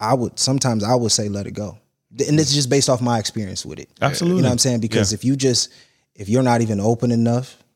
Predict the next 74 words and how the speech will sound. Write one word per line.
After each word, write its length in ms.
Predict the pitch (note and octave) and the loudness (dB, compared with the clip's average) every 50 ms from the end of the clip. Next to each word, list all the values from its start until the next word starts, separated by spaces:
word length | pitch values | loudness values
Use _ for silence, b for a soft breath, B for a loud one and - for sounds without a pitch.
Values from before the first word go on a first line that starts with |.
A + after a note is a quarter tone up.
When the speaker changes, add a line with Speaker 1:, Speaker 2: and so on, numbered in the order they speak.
| _ _ | _ _
Speaker 1:
you 100 | _ A#2+ A#2 | _ -4 -2
know 60 | A#2 | -2
what 40 | A2 | 0
I'm 60 | G#2+ | 0
saying? 300 | - - A2+ A2 A2 G#2 - | 0 0 0 -2 -2 -2 -2
And 140 | G#2+ G#2 G#2 | -2 -2 -2
if 120 | G#2 - | -2 -2
it's 220 | A2 G#2+ - - - - _ _ | -2 -2 0 -2 -2 -6 _ _
just 220 | - G#2 G#2 - | -8 -6 -6 -4
compounding 640 | - - A#2 A2+ A2+ - A#2+ A#2 A#2 A2+ A2+ A2 G#2+ | -2 -2 -2 -2 -2 0 0 0 0 0 0 0 2
reasons, 400 | A2+ A#2 A#2 A2+ A2+ A#2 G#2+ A2 | 2 2 0 0 0 -4 -4 -2
let's 180 | A2+ A2+ A2 | -2 -2 0
say, 340 | - A#2 A2 G#2+ A2 G#2 G2 - _ - - _ _ _ _ _ _ _ _ - | 0 -2 -2 -2 -4 -4 -6 -10 _ -20 -20 _ _ _ _ _ _ _ _ -6
like 180 | A2 A2 G2+ | -6 -4 -2
we 80 | A2+ A2+ | -2 -2
talked 200 | G#2 A#2+ A2 G2+ | -2 -2 -4 -2
about 180 | G2+ A2+ G#2+ | 0 0 0
with 100 | G#2 A2 | 2 0
us, 140 | A2+ G2+ - | 0 -2 -2
maybe 220 | - G2 G#2+ A2 G#2+ | -6 -6 -4 -4 -2
this 140 | G#2+ - | -2 0
is 80 | - - | 0 2
something 160 | - A#2 G#2+ | 2 0 -2
that 100 | G#2+ G2+ | -4 -2
come 140 | - B2 A2 | -2 -2 -2
from 140 | - A2+ A2 | 0 -2 0
your 140 | A2 A2 G#2+ | 0 2 2
house 240 | A#2 B2 G3 - | 2 0 0 -4
first. 400 | - - F#2+ - - - - - _ _ _ _ _ _ _ _ _ _ _ _ _ _ _ _ _ _ | -8 -10 -10 -10 -10 -10 -12 -12 _ _ _ _ _ _ _ _ _ _ _ _ _ _ _ _ _ _
We 100 | - A#2+ A#2 | -2 0 2
gotta 160 | A2+ G#2 G2 | 2 2 2
let 120 | F#2+ F2+ E2 | -2 -4 -4
it 40 | F#2 | -6
go. 240 | F#2 E2+ - G#2 - _ | -8 -8 -10 -12 -14 _
You 100 | _ B2 | _ -6
know 60 | B2 A#2+ | -4 -2
what 20 | |
I'm 40 | A2+ | 0
saying? 140 | - B2 A2+ | 0 2 2
But 100 | A#2 A#2 | 2 2
at 80 | A2 | 2
the 40 | - | 2
same 140 | - A#2 A2+ A2+ | 2 0 0 0
time, 180 | A#2+ A2+ G#2 | -2 -2 -2
it's 100 | G2+ - | -2 0
hard 260 | - C3 A#2+ A#2 A2 G#2 | 0 2 2 2 0 0
to 100 | A2+ G2+ | -4 -6
prove 380 | - - - D3+ C#3+ B2 G#2 | -6 -4 -2 0 0 0 -2
if 160 | G#2 F#2 - A2 | -4 -6 -6 -6
I'm 200 | A2 G#2+ G#2+ A2+ | -4 -4 -4 -4
really 200 | A#2 A2 A2 G#2 | -4 -4 -4 -2
changed 380 | - C#3 C#3+ C3 A2 - - | 0 0 0 0 -2 -4 -6
or 60 | - | -10
not, 320 | D2 E2 D2+ - - _ _ _ _ _ _ _ | -10 -10 -10 -12 -14 _ _ _ _ _ _ _
too. 240 | - D3 C3+ - - _ _ _ _ - | 0 0 0 0 -2 _ _ _ _ -8
Speaker 2:
That's 240 | F2+ G2 G2 - - | -4 -2 -2 -2 0
Speaker 1:
You 60 | G#2 | 2
Speaker 2:
real. 80 | G#2 B2+ | 2 4
Speaker 1:
know 60 | B2+ | 4
what 40 | B2 | 4
I'm 60 | A#2 | 2
saying? 260 | A#2 B2+ B2 B2 B2 A#2+ B B B | 2 2 2 0 0 -2 B B B
Speaker 2:
That's 140 | G2+ F#2 | -2 -2
Speaker 1:
But 60 | G2+ F#2+ | 2 2
that's 180 | B2 A#2+ - | 2 2 2
Speaker 2:
real. 80 | B2 A2+ | 2 2
Speaker 1:
why 40 | A2+ | 2
I 40 | |
say 320 | A2 - B2 A2 G#2+ G#2 G#2 - _ _ _ _ | 2 2 2 2 0 0 -4 -8 _ _ _ _
proof 180 | - B2 G#2+ A2+ | -2 -2 0 0
is 120 | G#2 G2+ | -2 -2
in 80 | G#2+ G2+ | -2 -2
the 60 | F#2+ | -2
pudding. 340 | - A#2+ A2 G2+ - G#2 | -2 -4 -4 -4 -6 -12